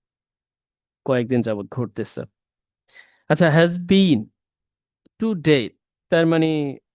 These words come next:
আমরা বলতে পারি যে তার মৃত্যু হয়েছে। এক, এম, বা-, বাচ্চাটির আগুনে পড়ে মৃত্যু হয়েছে, এরকম অর্থটা দিচ্ছে। And two others injured,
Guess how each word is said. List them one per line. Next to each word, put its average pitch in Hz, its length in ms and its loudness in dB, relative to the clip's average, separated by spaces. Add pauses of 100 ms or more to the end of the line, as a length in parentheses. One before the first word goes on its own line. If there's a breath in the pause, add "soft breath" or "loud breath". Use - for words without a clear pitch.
আমরা 123 300 -12
বলতে 127 300 -10
পারি 147 220 -4
যে 202 140 -6
তার 110 200 -4
মৃত্যু 123 380 -4
হয়েছে। 110 400 -12 (720)
এক, 110 300 -14
এম, 107 300 -12
বা-, 104 220 -8
বাচ্চাটির 117 760 -8
আগুনে 135 340 0
পড়ে 123 260 -6
মৃত্যু 110 300 -6
হয়েছে, 104 320 -8
এরকম 104 280 -8
অর্থটা - 340 -12
দিচ্ছে। - 360 -16 (720 soft breath)
And 147 160 6 (180)
two 240 160 2 (260)
others 170 340 4 (180)
injured, 175 540 2